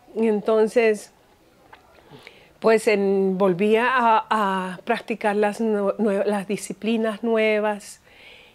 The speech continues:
y ha sido un proceso. Ha sido un proceso de casi ya siete años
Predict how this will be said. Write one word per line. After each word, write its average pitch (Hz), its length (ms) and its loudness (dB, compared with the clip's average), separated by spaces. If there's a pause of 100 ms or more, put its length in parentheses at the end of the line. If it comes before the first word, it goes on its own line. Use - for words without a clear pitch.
(140)
y 208 100 -2
ha 202 80 -4
sido 240 260 0
un 262 140 0
proceso. 202 680 -6 (460)
Ha 208 100 -10
sido 247 200 0
un 247 80 -2
proceso 226 760 -4
de 202 120 -6
casi 220 440 -4
ya 226 160 0
siete 226 420 0
años 202 640 -4